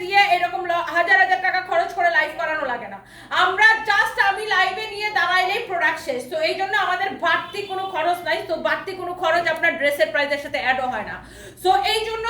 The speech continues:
সরাসরি ফ্যাক্টরি থেকে একদম ফ্যাক্টরি প্রাইস, এটাও ফাল্গুনে পড়তে পারবে, তাই না? আইসক্রিম লাভার আপুরা বলেন, সাড়ে চার বছরে কাঁচামরিচ আমরা দেখছি বারোশো টাকা কেজি পর্যন্ত দেখছি, দেখি নাই? So, সব কিছুর প্রাইস বাড়ছে, আইসক্রিম ড্রেসের প্রাইস বাড়ে না, আমাদের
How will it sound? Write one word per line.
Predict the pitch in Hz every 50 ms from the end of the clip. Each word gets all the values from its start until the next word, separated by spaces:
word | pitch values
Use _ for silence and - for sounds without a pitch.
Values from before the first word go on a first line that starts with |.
| 480 453 415
সরাসরি | 440 392 415 440 453 415 427 466 466 466 466 453
ফ্যাক্টরি | 392 381 381 - 359 403 415 453
থেকে | 453 440 381
একদম | - - 370 381 349 -
ফ্যাক্টরি | 381 349 349 - - 403 415 381
প্রাইস, | 349 330 339 359
এটাও | 320 - - 403 403 403 -
ফাল্গুনে | 381 349 359 349 359 370 370 370 339
পড়তে | 311 - - 277
পারবে, | 269 254 247 240 226 285
তাই | 302 311 370
না? | 370 - - - - - - - -
আইসক্রিম | 302 392 440 453 - - - 508 523 508 480 466
লাভার | 466 466 466 466 466 466 440
আপুরা | 427 427 453 453 440 427 415
বলেন, | 381 381 330 302 277 -
সাড়ে | 427 453 - 403 427 453 453 494
চার | 453 453 453 466 440
বছরে | 415 415 415 440 466 466 440 392 - - - - - - - - - _ _ _ 381
কাঁচামরিচ | 381 392 - 508 440 427 453 466 453 453 453 480 453
আমরা | 440 453 453
দেখছি | 466 427 415 - - - 453 440 427 277
বারোশো | 370 381 381 415 415 415 440
টাকা | 403 392 392 415 415
কেজি | 415 440 381 - 427
পর্যন্ত | - - 381 381 381 370 339 349 339 311
দেখছি, | 320 330 330 330
দেখি | 285 302 311 302 392
নাই? | 381 392 - 539 554 - - - - - - _ -
So, | 330 349 349 339 349 - -
সব | - 466 508 523 494 - -
কিছুর | 440 466 - 440 440 381 - -
প্রাইস | 359 349 349 359 -
বাড়ছে, | - 330 311 285 - 339
আইসক্রিম | 294 320 330 330 - 381 392
ড্রেসের | 359 359 359 359 359 262 -
প্রাইস | 320 320 320 320
বাড়ে | 320 302 302
না, | 294
আমাদের | 294 311 311 311 330